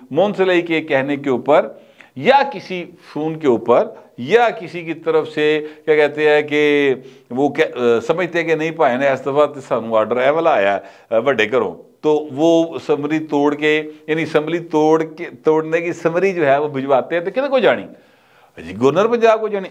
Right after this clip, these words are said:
अच्छा जी गवर्नर पंजाब को जानी, तो गवर्नर पंजाब कौन बैठा है? मुस्लिम लीग नून का। तो वो क्या करेगा? वो उनकी इस बात को तस्लीम कर लेगा, वो सहन कर देगा चुप करके, वो,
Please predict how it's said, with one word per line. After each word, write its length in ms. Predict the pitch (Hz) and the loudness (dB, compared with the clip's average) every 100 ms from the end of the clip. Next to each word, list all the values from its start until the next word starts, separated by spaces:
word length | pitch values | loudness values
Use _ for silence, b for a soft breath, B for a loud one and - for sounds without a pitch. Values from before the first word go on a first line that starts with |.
| - | -14
अच्छा 200 | - - | -14 -16
जी 120 | 104 | -6
गवर्नर 320 | 123 160 202 | -2 0 -2
पंजाब 240 | 202 202 | -2 -4
को 80 | 196 | -4
जानी, 220 | 196 196 | -4 -6
तो 80 | 185 | -4
गवर्नर 300 | 160 180 233 | -2 0 0
पंजाब 460 | 240 220 202 202 202 | 0 0 2 2 0
कौन 180 | 220 208 | -6 -2
बैठा 220 | 202 202 | 0 0
है? 180 | 220 - _ _ | -2 -8 _ _
मुस्लिम 320 | - - 113 | -20 -14 -8
लीग 200 | 127 156 | -6 -6
नून 200 | 175 220 | -6 -4
का। 160 | 208 196 185 B B - | 2 2 2 B B -8
तो 60 | 160 | 2
वो 180 | 185 | 2
क्या 260 | 190 190 190 | 2 0 0
करेगा? 380 | 170 156 151 151 | 0 -2 0 -2
वो 220 | 143 160 | -2 -4
उनकी 480 | 165 165 147 165 165 | -4 -6 -10 -8 -8
इस 120 | - | -6
बात 340 | 120 120 127 - | 2 4 4 0
को 120 | 160 | -10
तस्लीम 440 | 147 - 131 151 | -12 -10 -8 -2
कर 160 | 143 127 | 0 0
लेगा, 240 | 190 185 | 0 2
वो 60 | 160 | 2
सहन 300 | - 156 233 | 2 0 2
कर 120 | 240 | 0
देगा 220 | 202 185 | 0 -2
चुप 240 | 170 165 165 | -4 -4 0
करके, 340 | 139 117 131 | 0 2 0
वो, 540 | 135 139 151 147 143 | 0 0 0 0 -4